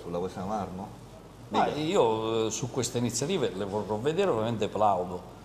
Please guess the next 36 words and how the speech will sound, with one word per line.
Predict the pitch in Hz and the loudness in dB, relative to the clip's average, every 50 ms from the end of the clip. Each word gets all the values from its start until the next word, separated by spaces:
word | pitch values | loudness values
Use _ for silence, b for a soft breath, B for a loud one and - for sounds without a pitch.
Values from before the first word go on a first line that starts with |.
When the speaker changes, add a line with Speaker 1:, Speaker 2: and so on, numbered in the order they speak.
| - - - | -20 -10 -6
Speaker 2:
perché | - 110 107 - - 113 | -6 -6 -4 -2 -2 0
le, | 110 107 104 107 110 - | 2 2 2 0 0 -4
le, | 101 101 101 98 | -4 -4 -4 -2
le | 98 104 107 | -2 -2 -2
condivido. | 107 110 110 104 101 107 104 104 90 82 85 92 | 0 0 -2 0 -2 -2 -2 -2 -2 -2 0 0
Anche | 95 101 104 95 107 | 0 0 0 -2 -2
noi | 107 120 127 123 113 101 95 - - - - - - | 0 2 2 2 2 0 -4 -6 -12 -16 -14 -8 -4
avevamo | 104 104 104 107 110 110 107 104 104 | -2 0 2 2 2 4 2 2 0
tentato, | - 107 104 101 - 123 117 104 104 98 | 0 -2 -2 2 4 4 4 4 4 2
per | 95 98 98 | 0 0 -4
esempio, | 92 85 113 107 98 95 95 | -4 -4 -4 -4 -2 -4 -4
di | 92 98 | -6 -6
spostare, | - - - 101 - - 131 110 98 | -8 -6 -6 -6 -2 0 0 0 0
ma | 98 101 | 0 -2
allora | 117 135 143 127 107 - - - - - - - | 0 2 2 4 2 2 -2 -6 -14 -16 -14 -10
molti, | - 107 113 113 110 - - 110 104 101 101 98 | -4 -2 -2 -2 -2 -2 -4 -4 -4 -4 -4 -4
molti | 101 104 104 - - | -4 -6 -6 -4 -2
cavatori | 98 107 98 107 104 143 143 123 | 0 0 2 2 0 0 0 0
non | 101 98 98 | 0 -2 -2
erano | 98 98 95 90 | -2 -2 -2 -2
favorevoli | - - 98 95 104 113 98 87 90 87 | -2 -2 0 0 0 0 0 -2 -4 -6
comunque, | 85 87 87 90 87 85 80 90 85 - B B B B B B - | -6 -6 -6 -6 -6 -6 -8 -8 -10 -10 B B B B B B -12
eh, | 104 98 92 | -10 -10 -8
di, | 92 98 101 98 95 101 107 104 | -6 -4 -4 -4 -4 -6 -8 -6
di | 101 107 98 | -6 -6 0
fare | - - 120 113 104 | 4 6 6 6 6
un, | 101 98 95 95 98 110 | 4 2 0 -2 -2 -2
un | 107 101 104 | -2 0 0
periodo | 101 107 117 123 113 104 104 | 0 2 2 2 2 2 2
dedicato | 98 95 104 98 101 98 117 123 120 - 101 | 2 0 -2 -2 2 4 6 6 6 6 2
al | 95 | 0
ridosso | 92 98 98 107 101 - - 135 | 0 0 0 -2 -2 -2 -2 -2
di | 131 143 | 0 2
Verona, | 151 170 202 202 196 147 | 2 4 4 4 4 2
e | 107 | 2
soprattutto | - - 147 151 180 185 180 - - 107 - - - - 135 | 0 0 2 2 2 0 0 -2 -6 -8 -8 -6 -2 -2 -2